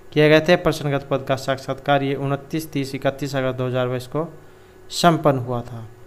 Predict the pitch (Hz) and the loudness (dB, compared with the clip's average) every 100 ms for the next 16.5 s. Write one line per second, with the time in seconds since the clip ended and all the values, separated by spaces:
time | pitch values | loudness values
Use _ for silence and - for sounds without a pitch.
0 | - - - - - - - - - - | -20 -20 -20 -20 -20 -20 -20 -20 -20 -20
1 | - - - - 175 185 175 190 185 208 | -20 -20 -20 -2 6 8 10 8 8 4
2 | 202 190 185 180 180 190 185 190 156 170 | 6 8 8 8 4 2 4 4 6 6
3 | 196 202 202 196 202 190 175 151 196 175 | 6 6 6 6 6 8 8 10 8 8
4 | 175 175 160 - 160 151 165 - 160 - | 4 4 -4 -2 -2 2 0 2 -2 2
5 | 165 160 - - 156 156 - 170 170 151 | 0 0 -6 -2 -2 0 2 2 4 2
6 | 151 147 - 143 139 131 135 135 135 139 | 2 -6 -6 -6 -8 -6 -4 -2 -4 -6
7 | 139 131 127 135 127 127 131 127 127 - | -6 -8 -6 -6 -6 -4 -4 -4 -6 -8
8 | 131 127 127 131 135 160 160 - - - | -8 -4 -4 -4 -4 -4 -4 -8 -20 -20
9 | - - 156 165 196 180 185 190 175 175 | -20 -6 -4 2 4 4 4 6 6 6
10 | 170 156 156 165 156 151 135 143 139 175 | 6 6 6 2 4 0 0 -2 0 -4
11 | 185 - - - - - - 160 156 151 | -4 -12 -20 -20 -20 -20 -6 -2 2 2
12 | - 123 123 120 110 - - - - - | 0 -8 -6 -8 -10 -18 -20 -20 -20 -2
13 | 156 156 147 170 165 185 185 185 185 185 | 4 4 6 6 6 2 4 6 8 8
14 | 170 170 160 156 156 156 147 143 139 143 | 6 6 4 2 0 2 2 2 0 0
15 | 151 147 156 165 160 - 151 139 143 147 | 0 2 2 0 -2 0 0 0 -2 -2
16 | 139 139 143 143 - | -4 -4 -4 -6 -12